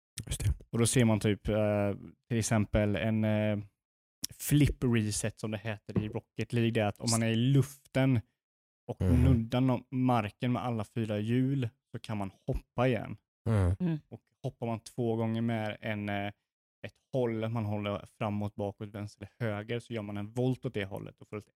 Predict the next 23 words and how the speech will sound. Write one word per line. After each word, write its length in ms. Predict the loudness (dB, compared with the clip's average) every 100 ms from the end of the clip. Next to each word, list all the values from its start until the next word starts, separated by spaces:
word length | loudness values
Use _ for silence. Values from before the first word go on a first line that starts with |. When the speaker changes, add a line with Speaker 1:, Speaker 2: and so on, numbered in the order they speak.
| -20
Speaker 2:
extra 300 | -20 -16 -6
kraft. 260 | -4 -4 _ _ _ _ _ _ _ -2
Då 80 | 0
har 60 |
spelarna 380 | 0 2 4 4
märkt 260 | 4 2 -2
att 60 | _
om 140 | -2 0
du 80 |
landar 480 | 2 2 2 2 0
på 400 | -2 -2 0 0
bollen 540 | 0 0 0 0 0 -2 _ -2
i 280 | -2 0 0
luften 640 | 0 -2 -6 -4 -2 -2 -4 _ _ _ _ -6
får 220 | -4 -2
du 100 | -2
till 300 | -2 -4 -2
hopp. 320 | -6 -8 -8 -8 _ _ _
Då 60 | -2 2
resetar 440 | 2 0 -2 -2
du 80 | 0
ditt 160 | 0
hopp. 220 | 0 -2